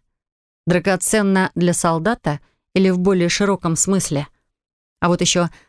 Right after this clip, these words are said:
«Надеюсь, ты найдешь эти покои достойными того, чтобы там задержаться». Как это понимать? Задержаться после того, как закончатся торжества? Но зачем? На какое время?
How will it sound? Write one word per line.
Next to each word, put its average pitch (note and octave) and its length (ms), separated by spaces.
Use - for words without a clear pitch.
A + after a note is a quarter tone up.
«Надеюсь, E3 360
ты F#3 120
найдешь F3 400
эти F3+ 140
покои E3+ 360
достойными G3 600
того, D#3 240
чтобы D3 260
там D3+ 220
задержаться». D#3+ 760
Как G#3+ 200
это - 120
понимать? D#3+ 500
Задержаться F#3 580
после F#3 260
того, F#3 240
как F3 140
закончатся E3+ 560
торжества? G3 600
Но F3 80
зачем? F3 480
На F3 80
какое G3+ 340
время? D#3 400